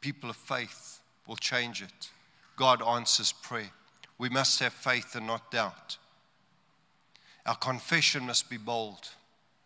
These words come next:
The word, "You are known by what is in your heart." Out of the heart come the abundant, the, the issues of life.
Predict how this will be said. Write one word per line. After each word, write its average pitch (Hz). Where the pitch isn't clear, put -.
The 120
word, 131
"You 127
are 131
known 135
by 120
what 123
is 113
in 123
your 117
heart." 117
Out 123
of 127
the 113
heart 127
come 123
the 113
abundant, 120
the, 120
the 117
issues 127
of 117
life. 117